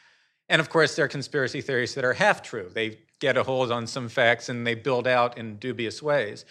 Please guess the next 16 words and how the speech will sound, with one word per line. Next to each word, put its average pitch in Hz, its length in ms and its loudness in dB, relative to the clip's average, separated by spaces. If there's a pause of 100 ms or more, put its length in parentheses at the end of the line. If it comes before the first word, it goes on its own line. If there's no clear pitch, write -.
(220)
But 180 120 2
even 247 240 2
when 208 100 2
a 185 60 0
conspiracy 165 560 -2
theory 147 340 -2
says 139 340 -4
absolutely 165 600 0
nothing 139 320 -2
true 135 320 -4
about 117 260 -2
the 127 140 -4
objects 120 400 -4
of 117 100 -12
the 117 60 -14
theory, 113 500 -6